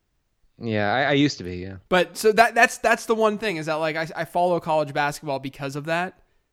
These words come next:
Speaker 2: But college football, I only care about the prospects, and then I pr-, start prospecting in January. I don't really care for college football. Plus,
Speaker 1: I mean
Speaker 2: plus Pitt is terrible.
Speaker 1: Yeah, I mean, yeah, well, that goes without saying. But the, uh, c-, c-, you know, college football, it's like when the quarterback completes, like, a twelve yard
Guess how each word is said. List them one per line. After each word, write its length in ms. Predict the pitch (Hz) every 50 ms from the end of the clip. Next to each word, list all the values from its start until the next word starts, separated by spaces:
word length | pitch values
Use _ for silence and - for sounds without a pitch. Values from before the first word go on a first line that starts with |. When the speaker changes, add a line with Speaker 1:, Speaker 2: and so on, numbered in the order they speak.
| _ _ -
Speaker 2:
But 180 | 165 160 156
college 320 | - 165 185 226 262 226 -
football, 560 | - 202 208 - 170 151 143 139 135 - - -
I 180 | 160 170 185
only 220 | 202 208 202 180 156
care 220 | - 175 175 175
about 200 | 170 160 151 147
the 60 | - -
prospects, 600 | - 151 147 147 147 - - 147 131 123 - -
and 100 | 139 139
then 80 | 139
I 80 | 139 135
pr-, 140 | - - 147
start 220 | - - 160 147 131
prospecting 500 | 147 139 135 135 - 139 135 - 123 117
in 120 | 113 117
January. 440 | 117 123 104 101 95 87 87 90 101
I 80 | 113 151
don't 140 | 151 151 147
really 180 | 143 139 127
care 200 | 117 - 120 104
for 80 | - -
college 260 | - - 67 71 -
football. 340 | - - - - - - - _ _ _ _ _ -
Plus, 320 | - 190 175 - - - -
Speaker 1:
I 60 | 151
mean 140 | 160 165 -
Speaker 2:
plus 160 | 190 185 -
Pitt 220 | - - 170 151
is 100 | 139 131
terrible. 500 | - 139 123 98 98 - - - - - _ _ _ _ _ _ _ _
Speaker 1:
Yeah, 220 | - 208 208 165 170
I 20 |
mean, 440 | 170 190 202 170 175 165 151 143 - - 120 92 82
yeah, 100 | - 73 - 104
well, 160 | 117 101 101
that 100 | 101 101 -
goes 160 | 110 98 -
without 200 | 101 90 82 -
saying. 260 | - 76 85 87 92
But 220 | 107 127 127 123 -
the, 260 | 147 143 131 120 - -
uh, 220 | 143 123 117 117 113 -
c-, 200 | - 135 131 143 143 -
c-, 140 | 185 170 185
you 60 | 190
know, 100 | 170 147
college 280 | - 190 185 175 165 -
football, 420 | 190 185 - - 151 131 120 - - - - _ _ -
it's 160 | 170 151 -
like 180 | 170 156 - -
when 220 | 139 139 135 131
the 80 | 123 117
quarterback 480 | 120 - 160 165 170 151 151 139 - -
completes, 500 | - 113 104 - - 123 127 127 - -
like, 80 | 113
a 80 | 98 90
twelve 440 | - _ - - 117 107 113 117 113
yard 440 | 110 110 107 107 107 110 104 107